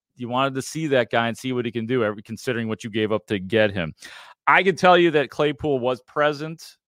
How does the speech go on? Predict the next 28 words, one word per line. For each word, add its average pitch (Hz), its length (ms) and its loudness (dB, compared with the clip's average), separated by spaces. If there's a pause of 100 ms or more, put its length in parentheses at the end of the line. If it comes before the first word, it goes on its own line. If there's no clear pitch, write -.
during 127 160 -4
the 127 60 -4
mini 127 220 -4
camp, 127 340 -6
not 120 300 -2
practicing. 123 840 0 (500)
He 120 220 -8
was 110 760 -6
helping 135 300 -6
out 123 220 -6
with 131 100 -14
his 120 140 -16
teammates. 117 460 -10
And 190 140 -6
of 160 220 -6
course, 165 480 -8 (400)
as 123 140 -10
a 120 40 -12
reporter, 131 720 -4
I'm 120 140 -8
watching 120 340 -2
him 110 120 -10
very 107 220 -4
closely. 123 640 -6 (300)
There 170 140 -2
was 143 140 -4
nothing 147 340 -4
recognizable. 123 1300 -6